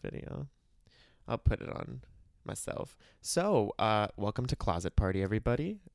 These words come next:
Uh, I'm gonna let you introduce yourself because I've talked about you almost every single episode,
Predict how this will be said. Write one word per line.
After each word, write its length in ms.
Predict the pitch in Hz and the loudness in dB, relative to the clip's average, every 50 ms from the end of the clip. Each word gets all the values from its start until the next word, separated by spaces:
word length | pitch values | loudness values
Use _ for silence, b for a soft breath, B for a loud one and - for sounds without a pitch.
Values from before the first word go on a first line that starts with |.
| _ - | _ -2
Uh, 240 | 110 110 107 - - - - _ _ _ _ _ _ _ _ _ - | 0 2 4 2 2 0 -4 _ _ _ _ _ _ _ _ _ -2
I'm 100 | 123 127 | 0 2
gonna 120 | 139 135 139 | 4 4 4
let 200 | 131 - - - | 4 4 2 2
you 60 | 120 | 0
introduce 340 | 117 113 101 113 110 - - | 0 0 0 0 0 2 0
yourself 400 | 101 - - 123 120 104 - - | 0 2 4 4 4 4 4 2
because 400 | 107 - - 104 95 95 - - b b b b | 0 0 0 -2 -2 -2 -4 -8 b b b b
I've 120 | - 110 107 | -2 0 2
talked 240 | - 123 131 127 - | 4 2 2 4 4
about 220 | - 101 98 71 | 2 2 2 2
you 80 | 98 98 | 2 2
almost 240 | 98 101 101 - - | 4 2 2 2 2
every 160 | 104 104 101 | 2 2 2
single 280 | - - 98 95 92 - | 0 0 0 2 2 2
episode, 500 | 95 - - 104 - - 95 92 90 87 | 2 4 4 2 4 4 4 4 4 2